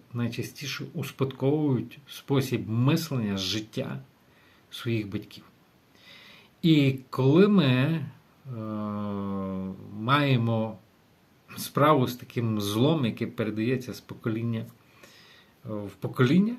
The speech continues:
ми можемо молитися, щоб Господь це зупинив. Отже, е, коли ми роздумуємо над цим,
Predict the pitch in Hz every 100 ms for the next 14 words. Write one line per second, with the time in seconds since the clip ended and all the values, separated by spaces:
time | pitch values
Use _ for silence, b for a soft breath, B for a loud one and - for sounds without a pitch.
0 | - - b b b b - 120 131 120
1 | 131 123 123 117 107 - - 110 123 143
2 | - 127 - 98 98 98 - 123 120 -
3 | 110 104 - _ _ _ 107 98 113 123
4 | 104 87 - _ _ _ _ _ _ _
5 | _ _ _ _ _ B B B B B
6 | B B B B - 214 147 135 156 160
7 | 151 127 B B 117 113 110 110 104 101
8 | - _ _ _ _ - 139 139 170 165
9 | 139 120 127 113 156 160 135 123 120 113
10 | - 123 107